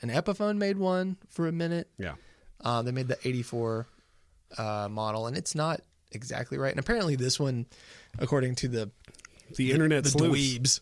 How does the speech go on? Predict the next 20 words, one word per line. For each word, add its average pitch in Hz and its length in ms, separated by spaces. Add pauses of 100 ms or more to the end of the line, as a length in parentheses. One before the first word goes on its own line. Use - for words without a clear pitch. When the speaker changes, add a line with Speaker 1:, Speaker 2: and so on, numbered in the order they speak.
Speaker 2:
The 127 220
internet 147 320
sleuths. 147 220 (240)
Well, 156 180
somebody 214 280
put 196 160
a 156 40
side 135 260
by 104 100
side, 98 440
and 113 160
they 113 80
showed 117 240
how 113 120
the 101 80
body 101 240
shape 147 280
is 147 100
different. 165 420
Speaker 1:
Yeah. 98 260